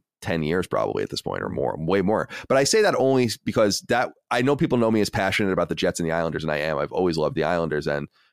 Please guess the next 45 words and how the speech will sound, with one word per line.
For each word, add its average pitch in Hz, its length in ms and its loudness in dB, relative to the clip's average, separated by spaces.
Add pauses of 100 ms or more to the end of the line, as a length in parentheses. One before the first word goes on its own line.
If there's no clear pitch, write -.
the 95 80 0
Jets 104 280 0
is 101 80 0
something 92 200 0
I 85 60 -2
picked 87 180 -4
up 80 80 -2
in 78 80 -2
high 92 160 -2
school. 78 200 -2
Like 73 120 -2
I've 80 100 -2
talked 85 240 -2
about, 76 200 2
and 76 80 -6
then 76 80 -4
in 73 80 -8
college, 87 520 0
I, 73 220 0
I 80 100 0
lived 76 160 -2
with - 80 -8
the 80 60 -8
guy, 73 140 0
Chris, - 320 -4
from 76 220 -4
Long 71 160 -2
Island, 69 280 -4
who 71 60 -8
got 71 200 -4
me 64 120 -14
mega, 69 480 -6
mega 58 260 -6
into 62 160 -8
them. 57 140 -6
So - 140 -2
this, - 200 -2 (200)
so 117 360 2 (320)
for - 100 -2
me, 180 100 4
it's 156 100 0
going 131 160 4
on, 113 80 2
like, 101 140 2
twenty, 104 280 0